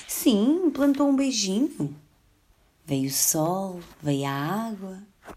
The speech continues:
disse-lhe olá e repetiu tudo de novo. Com o sol, com a água, disse-lhe olá e depois esperou,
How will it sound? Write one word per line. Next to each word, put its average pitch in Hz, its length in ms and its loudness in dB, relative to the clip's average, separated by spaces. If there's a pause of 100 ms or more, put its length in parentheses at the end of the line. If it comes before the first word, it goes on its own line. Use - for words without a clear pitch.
(120)
disse-lhe 151 380 0
olá 208 580 -4 (600)
e 165 80 0
repetiu - 400 -2
tudo 262 360 2
de 349 100 -6
novo. 214 400 2 (840)
Com 143 120 -4
o 139 80 0
sol, 170 580 0 (280)
com 147 220 2
a 139 60 -4
água, 262 500 -2 (200)
disse-lhe 151 340 -2
olá 151 420 -4 (560)
e 202 60 2
depois 147 280 2
esperou, 254 580 -2